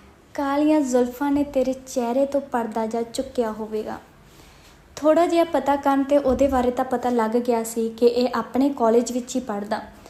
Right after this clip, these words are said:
ਪਰ ਉਹਦੇ ਨਾਲ ਗੱਲ ਕਿਵੇਂ ਕਰਦੀਆਂ ਤੇ ਗੱਲ ਕਰਕੇ ਉਸ ਨੌਜਵਾਨ ਬਾਰੇ ਕਿਵੇਂ ਪਤਾ ਕਰਦੀਆਂ।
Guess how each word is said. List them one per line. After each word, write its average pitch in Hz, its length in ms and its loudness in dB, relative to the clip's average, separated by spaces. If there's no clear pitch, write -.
ਪਰ 233 240 2
ਉਹਦੇ 247 200 0
ਨਾਲ 233 200 0
ਗੱਲ 247 380 0
ਕਿਵੇਂ 240 260 -4
ਕਰਦੀਆਂ 220 500 -6
ਤੇ 233 200 -4
ਗੱਲ 240 340 -4
ਕਰਕੇ 233 340 -4
ਉਸ 226 180 -4
ਨੌਜਵਾਨ 240 520 0
ਬਾਰੇ 220 240 -4
ਕਿਵੇਂ 277 220 4
ਪਤਾ 233 260 -4
ਕਰਦੀਆਂ। 208 440 -6